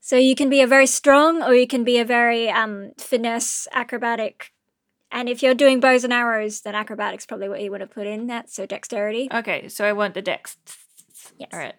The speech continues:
Speaker 2: So the biggest goes to the dex. That one's gonna be dex. Okay.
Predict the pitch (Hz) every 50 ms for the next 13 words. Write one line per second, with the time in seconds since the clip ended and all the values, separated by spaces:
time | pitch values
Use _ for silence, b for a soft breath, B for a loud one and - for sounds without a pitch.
0 | _ _ _ - - 202 202 - 254 254 311 311 302 - - - 277 269 269 269
1 | - - 233 208 220 208 208 160 143 - - _ - - - - _ - - -
2 | - 190 190 - - 185 185 185 - - 170 170 165 - 170 170 - - - -
3 | _ _ - - - - - _ - - _ _ _ _ b b b b b b
4 | b b b b b b b _ _ - 185 - - - -